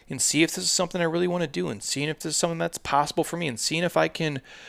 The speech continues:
commit to something and mean what I say and do what I say and follow through a-,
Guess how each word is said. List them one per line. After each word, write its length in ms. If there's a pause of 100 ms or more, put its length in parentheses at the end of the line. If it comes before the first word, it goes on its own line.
(140)
commit 320
to 80
something 640
and 480 (420)
mean 280
what 140
I 120
say 480
and 180
do 140
what 100
I 120
say 340
and 120
follow 380
through 580
a-, 120